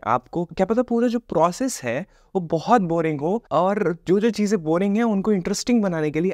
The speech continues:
आपका इंटरेस्ट डेवलप करने के लिए चीज़ें चेंज की जाती हैं कि इस सब्जेक्ट को, इस स्टोरी को लोगों तक कैसे पहुंचाऊं सबसे इंटरेस्टिंग और एंटरटेनिंग तरीके से, जो कि इस फिल्म में किया गया है। I absolutely love the first half, I absolutely not love the second half, I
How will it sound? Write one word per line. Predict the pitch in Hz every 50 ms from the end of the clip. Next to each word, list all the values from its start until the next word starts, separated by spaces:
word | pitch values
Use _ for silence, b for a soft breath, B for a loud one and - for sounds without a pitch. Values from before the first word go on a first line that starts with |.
| - -
आपका | 143 151 - - - 226
इंटरेस्ट | 214 196 170 170 185 196 165 165
डेवलप | 185 156 160 160 156 -
करने | - 147 127 135 131
के | 123 131
लिए | 139 175 214
चीज़ें | 214 - - 147 139 196
चेंज | 208 - - 170 190 226 214 -
की | - 190
जाती | 160 151 135 123 - 127
हैं | 139 170 190
कि | - 202 - - -
इस | 208 208
सब्जेक्ट | - - - - 185 147 135 127 - 147 139 -
को, | - 202 196
इस | 175 -
स्टोरी | - 151 139 135 131 123
को | - 175
लोगों | 190 165 135 123 135 139 151 185
तक | 185 - 165 147
कैसे | 139 147 139 - -
पहुंचाऊं | 131 131 131 117 - 156 190
सबसे | - - 143 - - 180
इंटरेस्टिंग | - - 151 143 135 - 147 139 - - 151 165
और | 156 143
एंटरटेनिंग | 131 - 135 117 131 135 139 143 135
तरीके | 131 120 113 101 113 107
से, | - 180 190
जो | 165 156
कि | - 185
इस | 170 - -
फिल्म | - 156 139 143
में | 160 180
किया | 175 - 160 165 160 160 160
गया | 151 131 135 131 127 131 143 147
है। | 135 127 143 170
I | 143 151 143 139 139
absolutely | - 190 190 196 196 202 196 190
love | 190 175 170
the | 214 208 - -
first | 202 202 - -
half, | 233 262 -
I | 247 226 214 208 - _ _ -
absolutely | 160 165 _ _ - - - - - 220 220 214 202 190 190 202 208 214 208 - 220 226 240 233 196 160 139
not | 143 156 190 202
love | - 185 175 156 131 135 151 160 165
the | 180 196 -
second | - 156 - 180
half, | 170 - - - - 196
I | 180 208